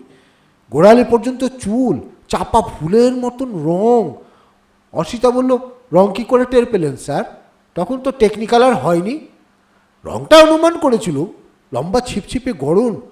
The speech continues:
পক্ক বিম্বা ধরষ্টি, চকিত হরিণী প্রেক্ষণা, বিনস্তনী,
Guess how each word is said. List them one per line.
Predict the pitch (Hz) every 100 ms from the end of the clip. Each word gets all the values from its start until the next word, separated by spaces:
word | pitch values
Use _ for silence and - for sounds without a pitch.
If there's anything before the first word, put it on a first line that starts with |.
| _ _ _ _ _ _ _
পক্ক | 185 196 - 247
বিম্বা | 254 226 175 214 214 226 214
ধরষ্টি, | 131 156 185 214 214 240 170 - - _ _ -
চকিত | 147 - 208
হরিণী | 214 151 180 214
প্রেক্ষণা, | 220 214 214 - 220 226 226 214 147 - _ -
বিনস্তনী, | 139 190 - - 196 185 214 214